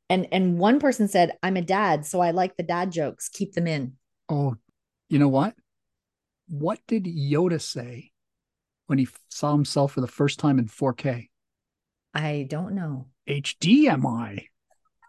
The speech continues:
Speaker 1: <laughs> Oh my God.
Speaker 2: <laughs>
Speaker 1: The fact that you can do these off the cuff is
Speaker 2: That was
Speaker 1: really
Speaker 2: for him.
Speaker 1: quite
Speaker 2: That was for
Speaker 1: fascinating.
Speaker 2: him.
Speaker 1: That was for that listener.
Speaker 2: I'll stop
Speaker 1: Okay,
Speaker 2: right
Speaker 1: great.
Speaker 2: there, though. Leave him on a high.
Speaker 1: Okay. All right.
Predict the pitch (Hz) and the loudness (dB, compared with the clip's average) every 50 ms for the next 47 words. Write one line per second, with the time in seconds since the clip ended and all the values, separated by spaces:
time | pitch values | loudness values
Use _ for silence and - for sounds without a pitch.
0 | _ - 247 262 220 - - - - - - - _ - - - - - - - | _ 4 4 4 4 2 -4 -10 -12 -12 -18 -20 _ -20 -20 -20 -20 -12 2 2
1 | - - - - _ - 220 - - - _ _ - - _ - 214 - - _ | 2 2 2 -4 _ -6 -6 -6 -6 -12 _ _ -20 -20 _ -10 -10 -10 -10 _
2 | _ - 151 147 - 208 208 220 233 233 233 247 262 247 - _ 214 175 - _ | _ -6 -6 -6 -4 -4 -2 0 2 2 2 2 0 -2 -4 _ -8 -8 -8 _
3 | - 165 165 170 - - 330 349 - - - - - - 311 403 - - - 381 | -12 -12 -12 -12 -8 -8 -6 -6 -6 -12 -16 -4 2 2 4 4 4 4 2 4
4 | 277 254 294 311 - - - 311 277 220 214 226 240 214 254 254 226 214 - 196 | 4 4 2 0 0 -2 0 0 2 4 6 6 6 6 4 4 2 4 2 2
5 | - - - - _ 214 - - - - 185 262 - - - - 156 - - 143 | 0 0 -4 -2 _ -2 -2 -2 -2 0 0 0 0 -2 0 0 4 6 6 6
6 | 170 156 131 254 254 - 170 170 151 127 123 120 117 135 135 135 139 135 131 - | 6 6 6 8 8 10 10 10 8 8 4 2 0 0 2 4 4 2 2 0
7 | 151 135 135 131 120 123 117 110 - _ _ _ _ 170 170 165 175 170 - - | 2 2 2 2 0 -2 -8 -12 -16 _ _ _ _ -2 0 0 0 0 0 -2
8 | 175 165 156 - - 135 147 139 - - - - - 160 165 147 151 151 - 156 | 0 2 2 0 0 -2 -4 -6 -8 -12 -10 -4 -2 2 4 4 4 2 2 2
9 | 139 147 170 - 180 180 170 156 135 127 127 135 131 143 147 151 156 165 165 165 | 4 6 6 6 8 6 6 8 6 4 4 2 2 4 4 4 6 6 6 6
10 | 165 147 135 123 120 - _ _ _ _ _ _ _ - 165 170 165 - 151 151 | 4 2 0 -2 -6 -10 _ _ _ _ _ _ _ -6 -6 -6 -4 -6 -6 -6
11 | - - - 156 156 151 151 - | -6 -6 -6 -4 -2 -2 -4 -6